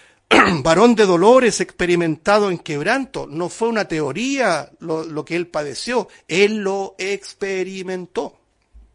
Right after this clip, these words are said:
lo vivió. Hay una parte que dice en Hebreo,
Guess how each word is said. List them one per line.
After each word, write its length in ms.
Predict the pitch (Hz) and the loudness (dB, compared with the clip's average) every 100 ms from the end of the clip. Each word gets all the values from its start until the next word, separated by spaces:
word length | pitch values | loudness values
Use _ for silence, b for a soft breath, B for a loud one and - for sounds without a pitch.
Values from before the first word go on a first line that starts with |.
| _ _ _ | _ _ _
lo 140 | 147 | -14
vivió. 460 | 131 127 240 151 - _ _ _ _ _ _ _ _ _ _ _ _ _ _ b b | -14 -10 -8 -8 -12 _ _ _ _ _ _ _ _ _ _ _ _ _ _ b b
Hay 100 | - | -16
una 120 | 143 | -10
parte 240 | 143 147 147 | -8 -8 -10
que 80 | 143 | -12
dice 200 | 143 139 | -14 -14
en 60 | |
Hebreo, 460 | 131 131 151 139 - | -12 -8 -6 -8 -10